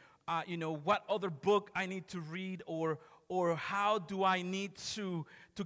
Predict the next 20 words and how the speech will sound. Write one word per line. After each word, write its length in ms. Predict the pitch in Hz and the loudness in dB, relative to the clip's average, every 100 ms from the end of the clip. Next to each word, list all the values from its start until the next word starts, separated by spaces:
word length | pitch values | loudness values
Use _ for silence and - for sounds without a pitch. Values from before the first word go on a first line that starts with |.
| - | -6
keep 260 | 220 254 | -4 -2
my 200 | 208 190 | 2 2
mind 420 | 180 196 208 202 156 | 2 2 2 2 -4
growing, 540 | 175 202 202 196 196 | -2 2 2 0 -2
o 100 | 170 | -4
cómo, 340 | - 214 220 214 - - - | -2 -2 0 -2 -8 -18 -8
de 140 | 175 | -4
qué 160 | 214 208 | -2 -2
forma 460 | 214 220 214 208 - - | 0 0 2 0 -2 -4
a, 100 | 180 - | -4 -2
a, 420 | 160 175 170 165 | 0 2 2 2
a 60 | 147 | -2
pongo 280 | 202 208 220 | -2 0 0
mi 160 | 196 185 | 0 -2
mente 480 | 196 208 196 214 208 | -2 -2 -4 -2 0
a 60 | |
co-, 260 | 180 185 - | -2 -6 -6
que 120 | 190 | -8
continúe 680 | - 185 165 175 185 196 190 | -4 -6 -6 -4 -2 -4 -4
creciendo. 800 | 196 175 - 208 208 202 214 | -4 -4 -4 -4 -4 -4 -6